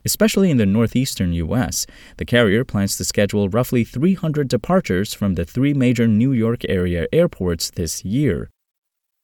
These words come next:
We turn now to the possibility of technology increasing reshaping the business operations of major hotels.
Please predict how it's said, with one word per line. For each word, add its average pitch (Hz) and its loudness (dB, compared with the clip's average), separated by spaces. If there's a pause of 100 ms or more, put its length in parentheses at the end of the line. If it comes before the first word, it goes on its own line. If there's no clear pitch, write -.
We 147 2
turn 233 6
now 190 6
to 202 2
the 226 4
possibility 175 2
of 151 -2
technology 151 0
increasing 151 0
reshaping 131 2
the 95 0
business 113 -2
operations 110 0 (280)
of 92 -4
major 85 0
hotels. 117 -4